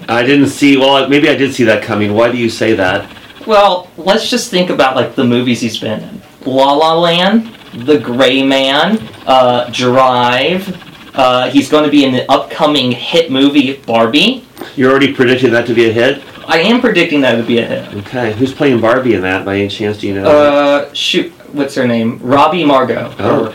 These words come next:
Speaker 1: Oh, Margot Robbie.
Speaker 2: Mar-, yes. Other way around.
Speaker 1: Okay. Um, as an educator, I've gotta go with the Renaissance for obvious reasons. Art, architecture, music,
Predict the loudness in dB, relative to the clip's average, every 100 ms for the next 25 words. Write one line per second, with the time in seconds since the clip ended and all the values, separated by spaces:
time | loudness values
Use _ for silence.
0 | 0 2 2 2 2 2 0 0 2 2
1 | 0 2 2 -2 -10 -6 0 2 2 2
2 | 0 -4 -6 -6 -6 -6 -6 -8 -14 -14
3 | -18 -20 -4 0 2 2 2 2 2 0
4 | -4 -14 -20 -20 -20 _ -20 -20 -20 -20
5 | -20 _ -20 _ _ -2 0 2 2 0
6 | 0 -2 -2 0 2 2 2 2 0 2
7 | 2 2 2 2 0 -2 -2 -2 -4 -2
8 | -2 -2 -8 -14 -18 -20 -20 -20 -20 -20
9 | -20 -20 -20 -20 -20 -10 -4 -2 -2 -2
10 | -4 -4 -4 -4 -2 -4 -4 -8 -2 0
11 | 0 -4 -4 -4 -4 -4 -4 -2 -4 -2
12 | -4 -4